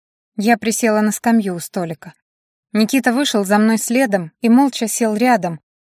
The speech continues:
пока я в оцепенении разглядывала перила ограждения. «Если бы не портал на чердаке, я бы съехал отсюда»,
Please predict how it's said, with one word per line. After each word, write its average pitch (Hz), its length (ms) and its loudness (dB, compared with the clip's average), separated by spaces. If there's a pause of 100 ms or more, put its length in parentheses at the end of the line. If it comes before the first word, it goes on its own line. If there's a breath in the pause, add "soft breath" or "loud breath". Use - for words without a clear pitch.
(120)
пока 214 240 4
я 202 60 6
в 190 40 -4
оцепенении 214 680 2
разглядывала 190 680 0
перила 185 380 -4
ограждения. 170 800 -8 (960)
«Если 202 380 -2
бы 208 140 -2
не 214 100 0
портал 226 440 2
на 185 180 -2
чердаке, 170 640 -8 (260)
я 196 200 0
бы 226 120 0
съехал 233 420 -2
отсюда», 165 520 -8